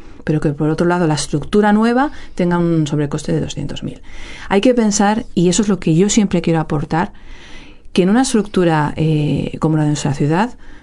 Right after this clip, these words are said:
un presupuesto municipal se nutre de los impuestos, más las subvenciones y las ayudas que puedan venir del Estado, de la Generalitat y de la, y de la Diputación.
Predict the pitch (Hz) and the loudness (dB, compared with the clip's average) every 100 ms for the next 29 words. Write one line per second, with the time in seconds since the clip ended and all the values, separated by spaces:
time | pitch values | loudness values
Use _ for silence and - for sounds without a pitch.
0 | - - - - 202 240 233 220 196 185 | -20 -20 -2 0 2 2 2 2 2 2
1 | 180 175 208 208 185 208 190 165 143 165 | 0 0 0 0 0 2 2 0 0 -2
2 | - - - - - 143 143 143 151 143 | -2 -8 -12 -16 -8 -4 -2 -2 0 0
3 | 170 220 247 170 151 143 143 135 143 139 | 2 2 2 0 0 -2 -2 -2 0 0
4 | 143 175 185 139 - 185 202 175 147 143 | 2 2 2 0 0 0 2 2 2 0
5 | 147 175 180 165 151 139 135 - - 160 | 0 0 2 2 2 0 -2 -6 -6 -2
6 | 165 151 147 160 147 143 147 - | 0 0 0 0 0 0 -2 -2